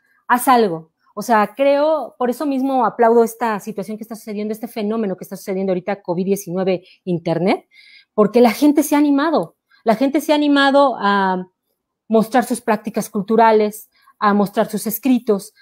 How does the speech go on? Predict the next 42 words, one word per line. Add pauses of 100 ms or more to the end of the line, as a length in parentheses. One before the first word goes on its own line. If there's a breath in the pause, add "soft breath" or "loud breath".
(100)
a
mostrar
sus
emociones, (280 soft breath)
y
creo
que
eso
es
la
finalidad, (240 soft breath)
humanizarnos
un
poco
más
los
humanos, (560)
¿no?
En,
y
creo
que
por
medio
del
arte,
por
medio
de
estos, (280 soft breath)
eh,
vehículos
como
la
escritura, (280 soft breath)
es
bueno. (540)
Yo
pienso
que
es
bueno.